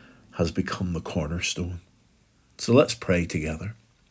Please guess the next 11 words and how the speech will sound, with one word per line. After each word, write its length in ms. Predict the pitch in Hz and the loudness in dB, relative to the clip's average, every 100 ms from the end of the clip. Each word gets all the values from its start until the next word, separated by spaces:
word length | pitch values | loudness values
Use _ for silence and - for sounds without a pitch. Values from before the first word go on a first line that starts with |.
| - - - - - - - _ _ | -20 -20 -20 -20 -20 -20 -20 _ _
Heavenly 340 | - 131 135 117 | 10 12 12 10
Father, 500 | - 104 101 104 104 | 10 10 10 10 10
we 260 | 101 104 | 10 8
come 420 | 104 - 135 127 123 | 6 6 6 8 8
to 120 | 120 | 10
you 220 | 113 113 | 12 12
today 560 | 113 95 90 87 90 - | 8 4 4 4 4 2
and 400 | 98 95 98 92 - - - - - | 2 4 6 4 0 -12 -18 -12 4
we 160 | 107 113 | 8 8
thank 600 | - 117 120 127 - 110 | 6 6 8 8 4 4
you 200 | 85 | 4